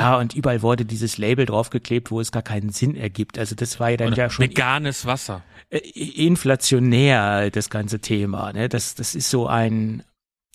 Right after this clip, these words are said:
Speaker 2: ein, ein Zeitgeistthema, was in gewisser Art und Weise, wie du es eben schon richtig gesagt hast, seine Berechtigung hat, keine Frage, aber es wird natürlich auch stark missbraucht und überall wird dieses Nachhaltigkeitslabel draufgeklebt,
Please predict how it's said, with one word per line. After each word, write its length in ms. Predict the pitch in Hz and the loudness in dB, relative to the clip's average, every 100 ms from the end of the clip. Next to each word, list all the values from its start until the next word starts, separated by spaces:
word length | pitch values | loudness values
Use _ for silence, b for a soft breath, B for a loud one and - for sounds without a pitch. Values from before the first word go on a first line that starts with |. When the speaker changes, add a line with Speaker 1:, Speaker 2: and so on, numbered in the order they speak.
| - | -16
Speaker 2:
ein, 240 | - 117 110 | -4 -4 -2
ein 160 | 117 | -6
Zeitgeistthema, 1160 | - 117 151 - 113 117 - 120 127 123 113 117 B B B B B B _ _ _ - _ - | -4 0 0 0 -2 -2 0 0 2 2 2 0 B B B B B B _ _ _ -20 _ -10
was 300 | 123 123 - | -2 -2 -2
in 240 | - 139 | -4 -2
gewisser 340 | 120 120 - 135 | 0 2 2 4
Art 140 | 127 | 2
und 120 | 127 117 | 2 4
Weise, 560 | 117 120 120 113 - - | 2 2 -2 -4 -12 -4
wie 180 | 135 143 | 0 2
du 100 | 139 | 2
es 80 | |
eben 140 | 147 123 | 0 -2
schon 160 | - | 0
richtig 240 | 123 123 120 | -2 -2 -4
gesagt 340 | 107 117 117 | 0 0 0
hast, 160 | 117 - | -4 0
seine 240 | 110 110 | 2 2
Berechtigung 640 | 110 107 113 - 147 156 - | 2 0 -2 -4 -2 -2 0
hat, 300 | 180 - - | -2 -4 -4
keine 240 | 113 110 | 0 0
Frage, 680 | 107 110 110 127 156 170 - | 0 0 2 2 2 0 -2
aber 200 | 113 123 | -2 -2
es 120 | - | -4
wird 160 | 127 - | -4 -4
natürlich 320 | - 120 113 | -2 -2 -2
auch 60 | |
stark 320 | - 117 117 110 | -4 -2 -2 -2
missbraucht 560 | 107 - 117 135 123 | -4 -2 2 2 0
und 140 | 131 120 | -4 -4
überall 340 | 120 123 117 | -2 0 2
wird 160 | 120 120 | -2 -2
dieses 220 | 113 104 | -6 -2
Nachhaltigkeitslabel 920 | 117 123 117 117 - 110 - 110 113 | -2 0 -2 -2 -4 -4 -2 -2 -2
draufgeklebt, 600 | 113 113 - - 113 110 | -4 -6 -8 -6 -4 -4